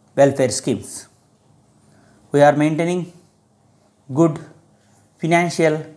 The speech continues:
discipline. We are curbing wasteful expenditure to mobilize and save funds required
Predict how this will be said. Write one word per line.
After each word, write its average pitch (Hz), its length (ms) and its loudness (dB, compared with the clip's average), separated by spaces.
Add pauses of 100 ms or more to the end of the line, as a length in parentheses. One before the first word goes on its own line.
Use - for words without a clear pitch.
(260)
discipline. 127 580 -4 (1120)
We 143 120 4
are 131 100 6
curbing 151 560 2 (880)
wasteful 170 460 0
expenditure 156 760 0 (1120)
to 151 80 0
mobilize 170 540 4
and 147 160 0
save 160 300 -2 (1300)
funds 165 360 0
required 143 600 2